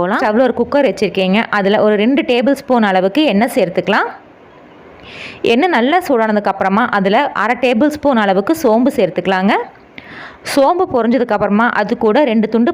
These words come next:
பட்டை சேர்த்துக்கலாம். கூடவே ஒரு பிரிஞ்சி இலை, இது எல்லாத்தையும் சேர்த்து நல்லா வதக்கி எடுத்துக்கலாங்க. இது எல்லாமே நல்லா வதங்கினதுக்கு அப்புறமா ரெண்டு மீடியம் சைஸ் பெரிய வெங்காயம் பொடியா கட் பண்ணி வச்சிருக்கீங்க,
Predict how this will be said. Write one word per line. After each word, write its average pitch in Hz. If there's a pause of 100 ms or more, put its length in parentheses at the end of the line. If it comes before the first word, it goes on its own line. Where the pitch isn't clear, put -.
பட்டை 208 (100)
சேர்த்துக்கலாம். 190 (1120)
கூடவே 240 (180)
ஒரு 233
பிரிஞ்சி 226
இலை, 185 (480)
இது 233
எல்லாத்தையும் 254
சேர்த்து 208
நல்லா 233
வதக்கி 196
எடுத்துக்கலாங்க. 196 (2250)
இது 247
எல்லாமே 302 (100)
நல்லா 262
வதங்கினதுக்கு 240
அப்புறமா 190 (420)
ரெண்டு 339 (100)
மீடியம் 349
சைஸ் 269
பெரிய 233
வெங்காயம் 214
பொடியா 233
கட் 202
பண்ணி 233
வச்சிருக்கீங்க, 202